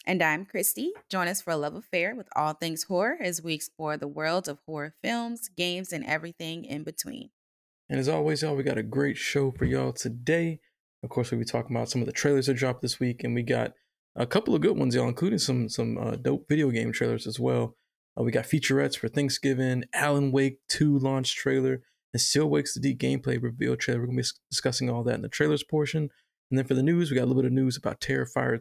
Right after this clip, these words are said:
Speaker 2: three. We got, uh, some information about Blackula and how they're gonna do a, uh, anniversary,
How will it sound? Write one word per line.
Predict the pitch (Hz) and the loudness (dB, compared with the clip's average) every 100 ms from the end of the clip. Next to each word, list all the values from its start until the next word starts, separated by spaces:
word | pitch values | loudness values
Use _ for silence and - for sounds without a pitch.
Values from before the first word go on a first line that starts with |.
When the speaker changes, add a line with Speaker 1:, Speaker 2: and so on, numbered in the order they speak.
| - | -2
Speaker 2:
three. | 147 208 - _ _ _ | -2 -2 -6 _ _ _
We | 123 123 | -2 0
got, | 123 117 | 0 0
uh, | - 123 120 | 0 0 0
some | - 127 | -2 -2
information | 123 127 127 123 - 123 - | -2 0 0 0 -2 -6 -8
about | 117 127 127 120 | -4 -2 -2 -4
Blackula | 123 - 170 - 135 120 117 _ _ - | -6 -2 -4 0 0 0 -4 _ _ -8
and | 127 | -2
how | 127 | 0
they're | |
gonna | 127 127 | 0 0
do | 120 127 127 | 0 0 0
a, | 123 123 - | 0 -2 -4
uh, | 120 120 - | -4 -6 -6
anniversary, | 139 143 127 139 131 139 139 135 | -2 -2 2 2 2 0 0 0